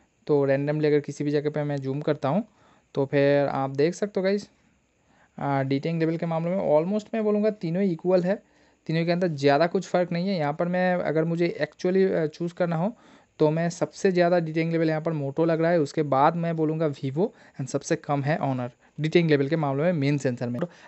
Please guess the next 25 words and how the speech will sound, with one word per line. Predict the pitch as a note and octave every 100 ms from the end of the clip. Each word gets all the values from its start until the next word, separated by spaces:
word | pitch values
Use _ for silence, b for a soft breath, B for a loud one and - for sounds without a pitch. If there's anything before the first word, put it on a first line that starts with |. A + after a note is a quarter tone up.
| -
अब | F3
गाइस | G#3+
ये | G#3+
है | G3 A3
इन | F#3
तीनों | F#3 F3 F3+
का | G#3+
टू | G#3 F#3+
पॉइंट | F#3 G3 G3+
फ़ाइव | E3 D#3+
एक्स | G3 G3+
टेलीफोटो | E3 E3 E3+ F3
लेंस | D#3 D3
का | -
फोटो। | E3 C#3 A#2+ - B B B
अब | D3+ D3+
यहाँ | C#3+ E3+ F#3+
पर | G3+
one | E3 E3
of | F3 F3+
the | E3+ C3+
best | D3 D3+ E3+
मैं | F#3 F3
बोलना | F3 F3
चाहूँगा | F3 E3+ E3+